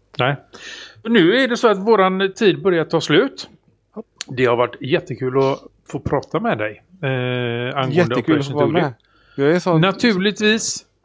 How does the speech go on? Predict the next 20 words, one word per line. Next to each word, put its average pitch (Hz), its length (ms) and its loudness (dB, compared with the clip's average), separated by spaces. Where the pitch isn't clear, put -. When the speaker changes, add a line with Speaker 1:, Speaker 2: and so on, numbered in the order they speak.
Speaker 1:
så 165 360 0
ligger 165 360 -2
det 151 240 -2
en, 147 320 -2
eh, 147 480 -2
eh, 139 580 -2
länk 156 640 0
till 151 280 -2
Operation 170 440 -2
Tulip 165 420 0
i 156 160 0
våra 139 320 0
show 113 480 -2
notes, 190 340 -2
så - 140 -2
att 131 120 -6
det 143 60 -2
är 123 300 -6
in 143 180 -6
där. 147 300 2